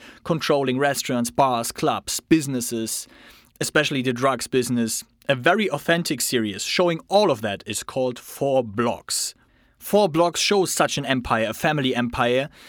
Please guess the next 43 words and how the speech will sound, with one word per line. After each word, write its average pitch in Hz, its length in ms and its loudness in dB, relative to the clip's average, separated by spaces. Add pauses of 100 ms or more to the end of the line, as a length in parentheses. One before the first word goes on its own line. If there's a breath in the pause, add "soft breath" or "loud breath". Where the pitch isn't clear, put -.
(340 loud breath)
as 208 140 4
it 262 80 -4
exists 240 440 -2
in 190 120 4
real 226 180 2
Berlin 190 300 2
in 143 80 -4
twenty 156 320 -2
nineteen. 131 480 0 (200)
And 214 120 4
even 220 180 4
these 202 240 2
real 220 200 4
families 160 500 2
said 127 500 0
they 151 240 2
felt 139 340 0
like 120 340 -2
the 160 100 -2
show 226 180 0
was 190 200 -2
very 151 260 4
authentic 117 580 -2
and 123 100 0
real. 113 340 -4 (100)
Four 147 320 0
Blocks. - 580 -4 (880)
If 240 200 2
you're 233 160 4
more 214 300 2
into 180 440 0
the 165 100 2
party 226 560 0
life 107 300 -2
of 110 160 -8
Berlin 95 460 -6
and 101 140 -8
the 110 60 -12
famous 139 360 -4
techno 175 420 -2
scene, 123 420 0
but 151 140 -2
also 202 640 0